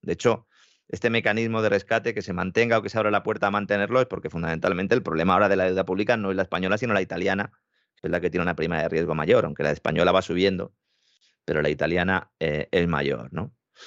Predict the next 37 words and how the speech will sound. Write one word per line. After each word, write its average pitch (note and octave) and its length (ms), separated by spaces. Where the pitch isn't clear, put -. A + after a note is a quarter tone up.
Entonces, D3+ 200
bueno, E3+ 220
pues G#2 160
al F#2 80
final A2+ 340
vemos C3+ 300
cómo A#2 360
se G2 100
van A2 140
configurando A#2+ 500
cosas, D3 460
eh, F2 300
que F#2+ 120
dependen G#2+ 420
muy A#2+ 200
poco C3 380
de B2 100
lo F#2 140
que F2+ 320
decidamos F#2 440
nosotros A#2+ 400
cuando F2 240
vamos, A2 640
o F#2+ 120
el F#2 60
que E2+ 120
vaya G#2 300
a E2+ 40
las E2 160
urnas. A2 240
Yo F2 100
ya F2+ 60
he F2+ 40
dicho F#2 160
en F2+ 60
muchas F2+ 260
ocasiones F2+ 500